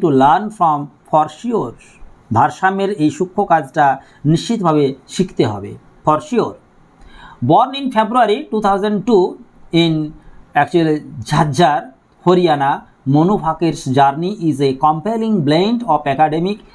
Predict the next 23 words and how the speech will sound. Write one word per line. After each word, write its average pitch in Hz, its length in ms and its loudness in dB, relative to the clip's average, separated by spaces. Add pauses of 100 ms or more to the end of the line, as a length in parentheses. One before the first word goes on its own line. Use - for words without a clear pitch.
(140)
and 143 80 2 (160)
athlete 190 400 -2 (320)
excellence। 113 560 -2 (680)
তার 170 120 2
জন্ম 190 260 2 (100)
হচ্ছে 240 180 -6
দু 202 140 2
হাজার 208 220 2
দুই 202 140 2
সালের 208 320 0
ফেব্রুয়ারিতে, 185 480 0 (180)
সেটা 156 180 0
ঝাজ্জারে, 160 500 2
আহ, - 1000 -4
হরিয়ানাতে 165 440 2
অবস্থিত। 160 380 -2 (600)
মনু 147 260 4
ভাকের, 147 420 0
আহ, 139 800 -2
জার্নি, 147 400 0
আম, - 1200 -4 (220)
আহ, 147 540 -2
জার্নিটা 156 400 2